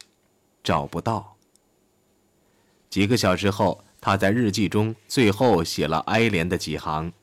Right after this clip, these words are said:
：“亲爱的上帝，真怕他今天不理我。要有人能帮助我就好了，一切都绝望的可怕。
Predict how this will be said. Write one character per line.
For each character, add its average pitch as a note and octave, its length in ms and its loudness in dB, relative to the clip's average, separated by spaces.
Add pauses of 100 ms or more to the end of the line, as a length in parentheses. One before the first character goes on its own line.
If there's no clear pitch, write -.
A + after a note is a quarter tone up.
(1080)
：“亲 D#3 280 0
爱 D3 140 2
的 G#2+ 100 -2
上 G#2+ 300 -2
帝， G#2 320 -4 (840)
真 F#3+ 280 4
怕 E3+ 200 0
他 C3+ 200 -2
今 D#3+ 200 0
天 D#3+ 220 2
不 D#3 160 2
理 F2+ 220 -2
我。 A2 320 -6 (1400)
要 F#3 160 4
有 C#3 140 6
人 C3 240 6
能 D#3 160 4
帮 F#3+ 260 2
助 F3 200 4
我 F2 120 4
就 G#2+ 140 0
好 D#2+ 260 -6
了， D#2 260 -10 (800)
一 B2 260 0
切 A2+ 500 -2 (180)
都 D3+ 240 4
绝 C#3 280 2
望 D3 200 -2
的 G2 120 -6
可 - 260 -10
怕。 B2+ 400 -10